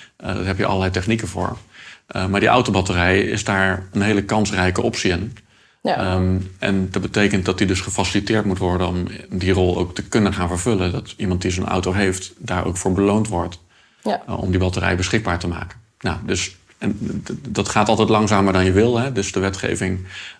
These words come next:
Speaker 1: loopt
Speaker 2: Ja.
Speaker 1: altijd een paar jaar, eh, en soms wel meer dan een paar jaar achter.
Speaker 2: Ja.
Speaker 1: Maar we vinden wel een luisterend oor in Den Haag en in de politiek om hier gewoon echt, eh, een, een, een, ja, dat te veranderen.
Speaker 2: Ja.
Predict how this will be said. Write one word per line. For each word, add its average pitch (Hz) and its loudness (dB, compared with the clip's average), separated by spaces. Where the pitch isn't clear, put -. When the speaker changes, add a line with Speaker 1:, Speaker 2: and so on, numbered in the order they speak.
Speaker 1:
loopt 98 -2
Speaker 2:
Ja. 98 4
Speaker 1:
altijd 92 0
een 92 -2
paar 92 2
jaar, 90 0
eh, 90 -2
en 95 -4
soms 92 -4
wel 90 0
meer 95 0
dan 90 -2
een 90 -2
paar 90 -4
jaar 90 0
achter. 120 -4
Speaker 2:
Ja. - 0
Speaker 1:
Maar 95 4
we 101 4
vinden 104 4
wel 101 4
een 95 0
luisterend 95 2
oor 101 2
in 95 -2
Den 90 0
Haag 85 -4
en 90 -6
in 87 -2
de 87 -2
politiek 90 -2
om 92 -2
hier 87 2
gewoon 85 -4
echt, - -6
eh, 82 -2
een, 85 -8
een, 80 -8
een, 87 -8
ja, 87 -6
dat - -12
te - -10
veranderen. 95 -6
Speaker 2:
Ja. 214 2